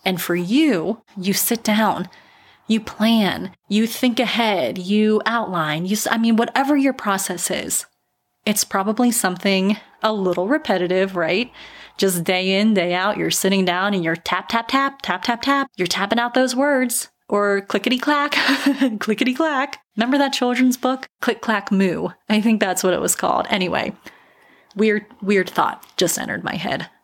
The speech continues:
But that is what you're doing. Just like Michelangelo with his slab of marble, and he sees that angel in it, and he just diligently tap, tap, tap, tap, tap, tap. He set that angel free.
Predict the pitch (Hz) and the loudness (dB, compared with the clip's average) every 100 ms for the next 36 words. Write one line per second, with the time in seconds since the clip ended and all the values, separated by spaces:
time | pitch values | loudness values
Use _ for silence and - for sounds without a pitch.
0 | _ - - - - - _ _ _ - | _ -4 -4 -4 -10 -12 _ _ _ -2
1 | 196 202 220 202 180 165 185 165 185 185 | 0 2 0 0 0 -2 -2 0 0 0
2 | 151 196 - - - - - - - 175 | -2 -6 -12 -20 -20 -20 -20 -20 -8 0
3 | 190 196 - 180 - 190 185 185 208 202 | 2 2 0 -2 -4 -6 -2 0 0 2
4 | 196 185 170 143 151 - _ _ - 196 | 4 2 0 -4 -6 -10 _ _ -4 -2
5 | - 190 - - 147 147 208 226 226 226 | 2 0 0 -2 -2 0 0 0 2 2
6 | 233 190 160 170 - - 196 - 196 - | 2 0 -2 -6 -10 -4 -4 -2 -2 0
7 | - 233 247 254 - 254 233 247 247 247 | 2 4 4 2 2 0 2 2 4 2
8 | 233 226 214 - - - _ - - - | 2 2 2 -2 -16 -20 _ -20 -8 -2
9 | 208 226 208 214 180 - 233 262 - 202 | 2 2 2 -2 -4 -2 2 2 2 0
10 | 175 170 156 - 185 214 262 269 302 294 | 0 -2 -2 -4 -4 -2 -2 0 0 -2
11 | - 226 233 277 285 294 277 - _ _ | -2 -4 -2 -2 0 -2 -4 -12 _ _
12 | _ _ - - - 208 - 196 196 196 | _ _ -20 -6 0 0 2 -2 -2 0
13 | 185 175 185 - 170 160 196 | 0 0 -2 -4 -4 -4 -6